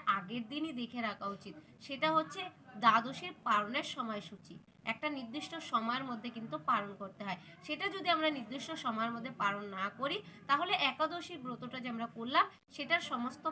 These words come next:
ফলটা কিন্তু আমরা, সম্পূর্ণ ফলটা কিন্তু পাবো না।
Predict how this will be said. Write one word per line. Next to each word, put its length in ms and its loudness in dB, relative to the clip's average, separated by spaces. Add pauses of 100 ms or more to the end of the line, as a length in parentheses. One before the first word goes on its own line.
ফলটা 280 -2
কিন্তু 280 -8
আমরা, 240 6 (240)
সম্পূর্ণ 560 0
ফলটা 280 0
কিন্তু 260 -8 (320)
পাবো 260 8
না। 160 -6